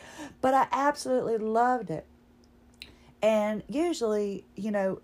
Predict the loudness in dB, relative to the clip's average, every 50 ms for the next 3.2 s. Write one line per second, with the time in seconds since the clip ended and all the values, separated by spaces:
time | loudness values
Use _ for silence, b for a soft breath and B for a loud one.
0 | -10 -10 -8 -4 -2 -2 -2 0 0 0 0 0 -2 -2 -2 -2 0 0 2 4
1 | 4 4 4 2 0 0 -2 -2 0 2 2 2 0 -2 -8 -10 -10 -8 -6 -8
2 | -4 -4 -2 -2 -2 -2 0 2 2 2 4 4 2 2 2 0 0 -2 -4 -2
3 | -2 -4 -4